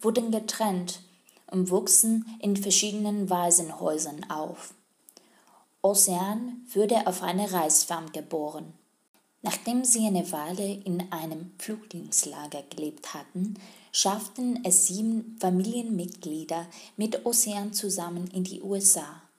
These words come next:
wo sie alle in einer Einzimmerwohnung lebten. Keine von ihnen konnten lesen. Ocean gab sich viel Mühe beim Lernen, weil er wollte, dass seine Familie stolz auf ihn war.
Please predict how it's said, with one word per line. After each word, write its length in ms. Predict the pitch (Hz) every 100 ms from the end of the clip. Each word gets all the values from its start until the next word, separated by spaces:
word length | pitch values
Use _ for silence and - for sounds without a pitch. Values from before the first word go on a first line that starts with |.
| _ _ _
wo 100 | -
sie 280 | 180 185 175
alle 400 | 160 170 190 214 - - -
in 240 | 202 196
einer 320 | 202 190 196 196
Einzimmerwohnung 1120 | 202 202 202 - 185 185 185 175 160 143 143
lebten. 460 | - 139 - 147 156 - _ _ _ _ _ _ _ _ _
Keine 360 | - 214 254 262
von 260 | 226 196 180
ihnen 300 | 175 175 175
konnten 440 | 165 165 - 160
lesen. 560 | 160 156 165 - 151 156 _ _ _ _ _ _ _ _ _ _ -
Ocean 600 | 180 202 196 208 214 220
gab 180 | - 185
sich 180 | 196 190
viel 320 | - 220 226
Mühe 640 | 202 185 208 208 165 165
beim 220 | - 156 165
Lernen, 600 | 160 160 160 160 160 - _ _ - _
weil 160 | 190
er 160 | 190 185
wollte, 420 | 190 214 220 220
dass 200 | 220 196
seine 180 | 208 202
Familie 480 | - 190 190 202 196
stolz 500 | - 196 190 196 -
auf 240 | - -
ihn 240 | 165 156 156
war. 300 | 156 185